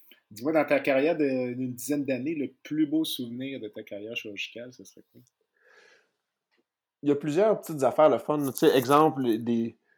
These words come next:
Speaker 2: des petites anecdotes que je répète souvent, c'est dans mon fellowship, ça a été extrêmement intéressant. J'ai beaucoup aimé ça. Puis là, on va faire des prélèvements d'organes quand on est en chirurgie patobiliaire. Donc,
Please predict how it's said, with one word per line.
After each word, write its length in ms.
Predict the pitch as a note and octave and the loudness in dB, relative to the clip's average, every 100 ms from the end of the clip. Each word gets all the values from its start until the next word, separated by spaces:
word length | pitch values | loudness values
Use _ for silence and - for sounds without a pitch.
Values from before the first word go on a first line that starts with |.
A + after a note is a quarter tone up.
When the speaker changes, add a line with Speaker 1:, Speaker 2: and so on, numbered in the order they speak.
| _ | _
Speaker 2:
des 100 | B2 | -8
petites 240 | - D#3 B2+ | -4 -2 0
anecdotes 480 | B2 A2+ G#2 C#3 - | 0 -2 -4 -4 -4
que 100 | B2 | -4
je 60 | |
répète 320 | A#2 A2+ C3 A#2+ | -2 -2 -4 -6
souvent, 280 | A2+ B2+ C#3 | -8 -6 -4
c'est 160 | C3 | -6
dans 260 | A#2 A2+ - | -4 -6 -6
mon 200 | A#2 B2 | -6 -6
fellowship, 480 | B2 C#3+ C3 B2+ F3 | 0 2 2 0 -4
ça 80 | - | -2
a 40 | |
été 220 | A2+ C#3+ - | 0 0 0
extrêmement 960 | C#3+ - - C3+ B2 B2 C3+ C#3 A#2+ - _ | -2 -4 -4 -2 0 0 2 2 0 -4 _
intéressant. 720 | C3+ C3 B2+ A#2 - C3 C3 B2+ - G#2 - - _ | 0 4 4 4 0 0 0 -2 -10 -20 -20 -20 _
J'ai 140 | - A#2 | -6 -4
beaucoup 360 | A2 D3+ - | 0 0 6
aimé 180 | D3 A2+ | 6 6
ça. 280 | A2+ C3 C3 - - _ _ _ _ | 2 -2 -4 -8 -20 _ _ _ _
Puis 120 | B2 | -2
là, 400 | A#2+ C#3 C#3+ C3 G#2 | 6 10 12 10 8
on 160 | A2 | 0
va 160 | A2 B2 | 2 2
faire 280 | - D3 C#3 | 6 6 8
des 120 | A#2 | 2
prélèvements 540 | - D3 C3 B2 C3+ | 2 4 4 4 -2
d'organes 440 | B2+ A#2 G#2+ G#2+ G#2 | 0 0 -2 -8 -10
quand 200 | - G#2+ | -12 -10
on 220 | A2 G#2 G#2+ | -8 -10 -6
est 100 | A2+ | -6
en 40 | |
chirurgie 320 | G#2+ - G#2+ A#2 | -6 -10 -8 -6
patobiliaire. 580 | A2+ A2 G2+ G#2 B2+ | -6 -6 -4 0 0
Donc, 220 | B2+ A#2 | 0 -4